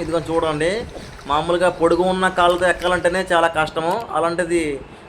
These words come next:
బురదలో తడిసిపోయిన కాళ్ళతో అయితే పోల్ అయితే ఎక్కుతున్నాడు మావాడు.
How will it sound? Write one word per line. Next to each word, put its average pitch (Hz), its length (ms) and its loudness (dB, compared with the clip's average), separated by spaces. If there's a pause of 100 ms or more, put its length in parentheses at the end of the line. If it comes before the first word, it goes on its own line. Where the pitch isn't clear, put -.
(120)
బురదలో 165 440 0
తడిసిపోయిన 180 460 -2 (140)
కాళ్ళతో 165 320 4 (140)
అయితే 170 200 -2 (240)
పోల్ 165 200 4
అయితే 165 160 -2
ఎక్కుతున్నాడు 165 400 0
మావాడు. 147 340 2